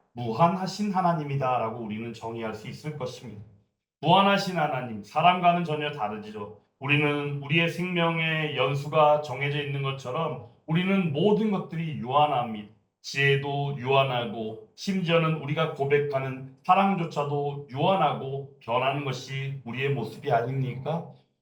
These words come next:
그런데 우리의 하나님은 어떠하시다? 절대적으로 무한하신 하나님이심을 우리에게 알게 하고 있습니다. 그러므로 하나님께서는 창조하신 그 시작부터 시작하여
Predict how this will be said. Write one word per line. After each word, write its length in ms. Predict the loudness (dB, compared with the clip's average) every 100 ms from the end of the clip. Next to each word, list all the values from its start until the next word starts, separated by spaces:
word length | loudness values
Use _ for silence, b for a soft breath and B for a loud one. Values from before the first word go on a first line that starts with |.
| _
그런데 600 | 4 6 8 6 6 -2
우리의 360 | -4 2 4 6
하나님은 560 | 6 4 2 -2 -4
어떠하시다? 880 | -4 -4 0 0 0 0 2 2 -2 -16 _
절대적으로 1120 | -8 -4 -4 -2 -2 0 0 2 2 0 -6 -12
무한하신 840 | 2 6 6 4 0 -4 -6 -6 -14
하나님이심을 1080 | -2 4 4 4 0 -4 -6 -4 -4 -6 -14 -10
우리에게 420 | -4 -2 0 4
알게 320 | 4 4 0
하고 200 | -2 -2
있습니다. 420 | -4 -6 -10 -12 -16 _ _ _ _
그러므로 300 | 2 4 6
하나님께서는 920 | 6 6 2 0 -2 -2 -2 -4 -8 -12 -4
창조하신 960 | 2 2 2 0 2 2 2 -2 -2
그 100 | -2
시작부터 640 | -4 -4 -4 -4 -4 -6
시작하여 880 | -6 -4 -4 -2 0 2 0 -2 -8